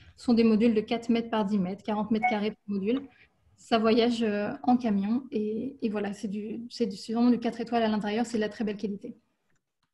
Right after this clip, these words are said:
Et parmi les chantiers que réalise actuellement le groupe, donc c'est le chantier qui est aujourd'hui en Savoie, en train de, en, en construction actuellement,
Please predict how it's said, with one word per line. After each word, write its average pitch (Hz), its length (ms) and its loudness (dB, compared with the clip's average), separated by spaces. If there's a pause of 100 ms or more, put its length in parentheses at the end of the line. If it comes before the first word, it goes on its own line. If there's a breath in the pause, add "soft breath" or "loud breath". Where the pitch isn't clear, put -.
(380)
Et 233 60 2
parmi 247 240 8
les 247 80 8
chantiers 247 320 0
que - 80 -8
réalise 240 300 2
actuellement 226 520 0
le 220 120 4
groupe, 214 240 -2 (1120 loud breath)
donc 214 140 0
c'est 240 140 -2
le 220 100 0
chantier 233 360 0
qui 233 120 -2
est 220 140 -4
aujourd'hui 226 260 0
en 226 100 4
Savoie, 220 500 0
en 262 140 4
train 226 220 -2
de, 214 520 -2
en, 214 360 -2
en 214 40 -4
construction 240 460 -2
actuellement, 233 440 0